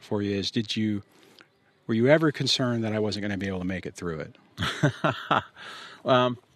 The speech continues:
Speaker 2: well, no, I'm not laughing at you. I'm, I'm kinda laughing with you, because I'm, I'm really, really proud of your growth and how you've evolved, and you've been able to really pull your boots up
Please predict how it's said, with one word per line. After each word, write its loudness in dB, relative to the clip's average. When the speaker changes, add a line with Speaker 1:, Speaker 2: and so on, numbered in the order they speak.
Speaker 2:
well, 2
no, -4
I'm -2
not 0
laughing 0
at -2
you. 0
I'm, -4
I'm -8
kinda 0
laughing -2
with -2
you, -2
because -6
I'm, -6
I'm -6
really, 0
really 2
proud 2
of -2
your 0
growth 0
and 0
how 0
you've 0
evolved, 0
and 0
you've -2
been 0
able 0
to -2
really 0
pull 2
your 2
boots -2
up 0